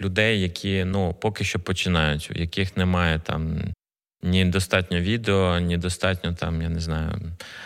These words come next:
згадувань в інтернеті. І мені здається, що це певна гостинність до інших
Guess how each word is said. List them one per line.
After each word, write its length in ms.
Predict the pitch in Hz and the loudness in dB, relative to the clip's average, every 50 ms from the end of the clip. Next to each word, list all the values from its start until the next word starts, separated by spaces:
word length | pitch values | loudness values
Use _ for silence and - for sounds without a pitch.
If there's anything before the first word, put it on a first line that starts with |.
| - - _ | -18 -16 _
згадувань 540 | - 87 87 95 101 101 95 90 90 87 87 | -6 -2 2 4 4 4 4 2 2 2 2
в 60 | 82 | 2
інтернеті. 720 | 82 85 82 87 82 85 82 76 80 80 82 - - - - | 2 0 0 0 0 0 0 0 -2 -2 -4 -6 -8 -10 -8
І 200 | - - 101 98 | -4 -2 0 0
мені 200 | 95 95 101 123 | 2 2 0 0
здається, 300 | 123 123 123 127 - 117 | -2 -2 -4 -2 -2 -2
що 380 | 101 - - 98 98 95 95 98 | -2 -2 0 0 2 2 0 0
це 240 | - - - - 95 | -2 -4 -2 -2 0
певна 380 | 92 - 107 107 104 101 98 | 0 2 2 2 4 4 2
гостинність 800 | 95 95 98 95 - - 143 160 175 175 160 131 - - - - - | 2 2 2 0 0 0 0 2 2 2 0 0 -2 -4 -8 -8 -4
до 100 | - 95 | 0 2
інших 480 | 92 90 87 85 - - - - - | 2 4 2 0 -2 -4 -8 -10 -12